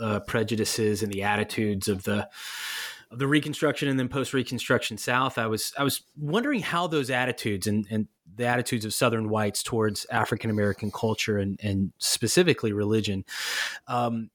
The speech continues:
how, how those really work together to construct what you call in the book the, the white supremacist punishment regime.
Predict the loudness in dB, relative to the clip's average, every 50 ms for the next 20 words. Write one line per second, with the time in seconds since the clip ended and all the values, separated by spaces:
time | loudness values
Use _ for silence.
0 | -4 -2 -2 -2 -2 -6 -6 -2 0 0 0 0 0 0 2 2 2 2 0 -2
1 | -4 -8 -8 -8 -8 -6 -2 0 0 2 2 2 2 2 2 2 0 -2 -6 -10
2 | _ _ _ _ _ _ _ _ _ _ _ _ _ _ _ -8 -8 -6 -2 0
3 | 0 0 0 -2 -6 -10 -4 0 2 2 2 2 2 0 0 -2 -4 -6 -4 0
4 | 0 2 2 2 0 -2 0 2 2 2 0 -2 -2 0 0 0 0 -2 -4 -2
5 | -2 -2 0 2 2 2 2 0 -2 -2 0 0 0 0 0 -2 -2 0 0 0
6 | -2 -2 -2 -2 0 2 2 2 2 2 0 -2 -4 -4 -2 0 0 2 2 0
7 | 0 0 0 0 0 -2 -4 -2 -2 0 2 2 2 2 2 0 -2 -2 -2 0
8 | 0 0 2 2 2 2 2 2 0 -2 -4 -6